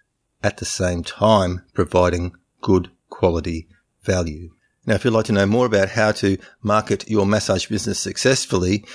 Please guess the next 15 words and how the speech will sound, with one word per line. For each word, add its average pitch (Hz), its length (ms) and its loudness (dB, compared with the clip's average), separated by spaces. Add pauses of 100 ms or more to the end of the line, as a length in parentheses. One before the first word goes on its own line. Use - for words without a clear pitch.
(140)
check 156 320 0
out 110 340 2 (240)
massage 107 600 2 (120)
marketing 101 600 0 (120)
mastery 101 560 0
dot 92 220 -2
com. 110 320 2
That's - 260 0
massage 98 560 2 (100)
marketing 98 540 -2 (180)
mastery 110 440 0
dot 87 200 -2
com 92 400 -2 (300)
for 101 140 2
more 101 420 4